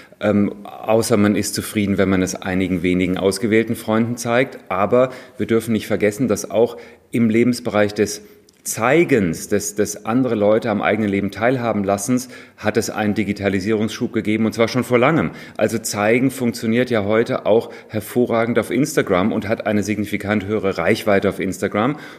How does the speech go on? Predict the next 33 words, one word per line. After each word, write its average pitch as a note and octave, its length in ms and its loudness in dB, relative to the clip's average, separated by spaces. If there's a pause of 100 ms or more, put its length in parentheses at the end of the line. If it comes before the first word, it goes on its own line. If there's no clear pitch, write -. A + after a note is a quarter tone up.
Und G#2 100 -6
gerade A#2+ 260 2
gestern A#2+ 380 0
wurde A2+ 180 0
publiziert, B2 720 0 (380)
ähm, G#2 240 0
Verkäufe A#2+ 680 0
über A#2 340 0
Social A2+ 380 0
Media A2 420 0
sind A2 300 0 (280)
auf - 280 -6
Rang G2+ 240 0
drei G2+ 480 2 (220)
für A#2 580 2 (480)
Galerien A2+ 800 2 (260)
der G#2+ 140 4
westlichen G#2+ 460 -2
Welt. A2 320 4 (140)
Also A2 240 -2
man G#2+ 160 0
sieht, G#2+ 640 -4
dass G#2+ 180 0
es G2+ 100 -8
da G2+ 180 2
eine G2+ 240 0
ganz G2+ 340 0 (140)
starke G2+ 380 0
Verknüpfung C3 520 0
gibt. - 280 -2
Also G2+ 220 -2
die G#2 120 -4
ganzen G#2+ 420 0